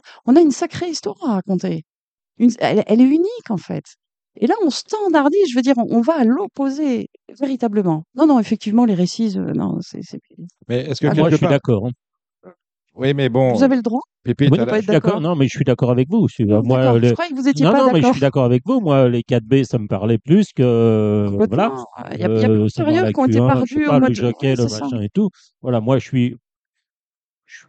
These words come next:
Speaker 3: un peu, je suis plus galop, je suis, voilà. Mais au niveau du trot, moi, le, le peu que je connaissais,
Speaker 2: Oui,
Speaker 3: ça
Speaker 2: mais
Speaker 3: me
Speaker 2: si je
Speaker 3: parlait
Speaker 2: prends,
Speaker 3: bien.
Speaker 2: si je prends
Speaker 3: Là,
Speaker 2: l'ex-,
Speaker 3: là,
Speaker 2: si
Speaker 3: là,
Speaker 2: je prends
Speaker 3: mais là, je
Speaker 2: l'exemple
Speaker 3: suis
Speaker 2: du
Speaker 3: perdu.
Speaker 2: football,
Speaker 3: Je,
Speaker 2: alors.
Speaker 3: je peux même pas rentrer dedans.
Speaker 1: Il y a
Speaker 3: Je
Speaker 1: plein
Speaker 3: peux
Speaker 1: de
Speaker 3: même pas
Speaker 1: parieurs au mois de
Speaker 3: rentrer dedans.
Speaker 1: janvier,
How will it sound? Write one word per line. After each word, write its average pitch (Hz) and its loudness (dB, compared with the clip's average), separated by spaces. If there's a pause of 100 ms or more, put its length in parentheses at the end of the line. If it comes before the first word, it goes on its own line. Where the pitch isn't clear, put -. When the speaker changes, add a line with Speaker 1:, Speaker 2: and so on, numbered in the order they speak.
Speaker 3:
un 120 -10
peu, 123 2 (1080)
je - -20
suis 117 -8
plus 113 -4
galop, 123 2
je - -14
suis, 98 -14
voilà. 156 -4
Mais 107 -2
au 113 -6
niveau 104 -4
du 107 -4
trot, 185 4
moi, 117 -4 (320)
le, 110 -12
le 107 -4
peu 123 -4
que - -4
je - -20
connaissais, 135 -4 (880)
Speaker 2:
Oui, 113 -20
Speaker 3:
ça 104 -20
Speaker 2:
mais 143 2
Speaker 3:
me 117 4
Speaker 2:
si 107 -6
je 147 -4
Speaker 3:
parlait 120 0
Speaker 2:
prends, 180 2
Speaker 3:
bien. 143 -2 (100)
Speaker 2:
si - -6
je 117 0
prends 139 4
Speaker 3:
Là, 151 4
Speaker 2:
l'ex-, 123 -2
Speaker 3:
là, 139 0
Speaker 2:
si 143 0
Speaker 3:
là, 135 2
Speaker 2:
je 131 0
prends 131 2
Speaker 3:
mais - 4
là, 143 2
je 160 0
Speaker 2:
l'exemple 170 2
Speaker 3:
suis 147 -2
Speaker 2:
du 135 0
Speaker 3:
perdu. 156 2
Speaker 2:
football, 143 4
Speaker 3:
Je, 107 -4
Speaker 2:
alors. 101 0
Speaker 3:
je 156 -2
peux 143 -2
même 165 -6
pas 170 -8
rentrer 131 -4
dedans. 151 -4
Speaker 1:
Il 110 -6
y - -8
a 127 -18
Speaker 3:
Je - -8
Speaker 1:
plein 285 -6
Speaker 3:
peux - -8
Speaker 1:
de 415 -4
Speaker 3:
même - 0
pas 339 2
Speaker 1:
parieurs 311 2
au 277 4
mois 254 4
de 202 -2
Speaker 3:
rentrer - -
dedans. 220 4
Speaker 1:
janvier, 233 0